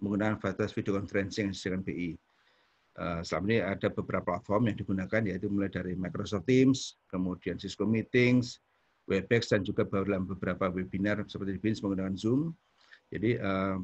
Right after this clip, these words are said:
memang terkait dengan Zoom ini memang ada suatu pergerakan atau perubahan bahwa memang pada awal memang kami lihat Zoom ini banyak memiliki security loopholes,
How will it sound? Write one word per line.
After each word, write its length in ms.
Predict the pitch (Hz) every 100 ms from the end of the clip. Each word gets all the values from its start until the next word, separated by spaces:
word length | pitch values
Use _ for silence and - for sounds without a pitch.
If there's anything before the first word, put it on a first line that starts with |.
| 87
memang 320 | 101 127 131
terkait 240 | 113 113
dengan 160 | 104 101
Zoom 240 | 95 104
ini 240 | 92 104 127
memang 400 | 110 104 123 117 98
ada 160 | 101
suatu 560 | 92 92 - 101 95 95 -
pergerakan 560 | - 123 104 92 98 95
atau 60 | -
perubahan 400 | 101 - 90 117
bahwa 240 | 95 101
memang 280 | 113 95 123 127 _ _ - -
pada 240 | 110 - 117
awal 160 | 107 135
memang 320 | 123 120 131
kami 320 | 120 110 117
lihat 320 | 117 113 123 143 _ -
Zoom 320 | 95 117 98
ini 240 | 110 147 147 _ _ 104
banyak 240 | 104 127
memiliki 320 | 127 117 123
security 560 | 131 117 104 110 127 143 139 _ _ _ _ _ _ _ 120
loopholes, 560 | 120 117 98 90 -